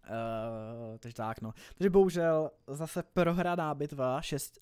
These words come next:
sedm tisíc sto sedmdesát osm damage. A byla to první třída, patnáct set dvacet dva base expu za prohru. Nestačí, ale... Tím se n-,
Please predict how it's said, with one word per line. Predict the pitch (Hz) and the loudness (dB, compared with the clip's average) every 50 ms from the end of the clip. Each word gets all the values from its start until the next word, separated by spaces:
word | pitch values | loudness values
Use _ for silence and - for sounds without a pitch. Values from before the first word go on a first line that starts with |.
| - | -10
sedm | - - - 165 160 160 160 | -6 -2 0 2 2 2 0
tisíc | 151 - 147 - 147 143 - | -4 -4 -6 -6 -6 -6 -6
sto | - - - - - - 156 143 143 135 | -6 -4 -4 -6 -4 0 2 2 2 2
sedmdesát | 135 - - 139 139 135 131 - 135 | 0 -4 -6 -6 -6 -6 -6 -6 -6
osm | 123 - - 135 123 | -8 -8 -8 -8 -8
damage. | 120 120 113 110 - - - - - - - - - | -6 -6 -8 -8 -12 -16 -18 -20 -20 -20 -20 -18 -10
A | 131 | -4
byla | 139 190 208 | -2 -2 0
to | 220 | 0
první | - 226 208 202 214 196 | 0 -2 0 0 -2 -2
třída, | - - 185 160 160 156 | -2 -2 0 2 2 2
patnáct | - 202 156 143 143 - | 0 -2 -6 -6 -8 -8
set | 165 | -6
dvacet | 151 151 143 - 160 | -4 -4 -4 -2 -2
dva | 147 139 | -2 -2
base | 139 147 147 147 160 | 0 -2 -2 -2 -2
expu | 139 - - - 151 | -4 -6 -6 -6 -6
za | 175 | -6
prohru. | - 175 165 165 165 165 - | -6 -4 -6 -6 -6 -8 -8
Nestačí, | 240 262 247 - 269 247 - - 233 220 202 - | -8 -8 -6 -6 -8 -8 -8 -8 -8 -8 -6 -6
ale... | 151 135 139 - _ _ _ _ _ _ _ _ _ _ _ _ _ _ - - - _ _ _ _ - | -6 -8 -8 -10 _ _ _ _ _ _ _ _ _ _ _ _ _ _ -20 -20 -20 _ _ _ _ -6
Tím | 143 | -4
se | 135 - 147 | -2 -2 0
n-, | 147 151 156 | -2 -4 -4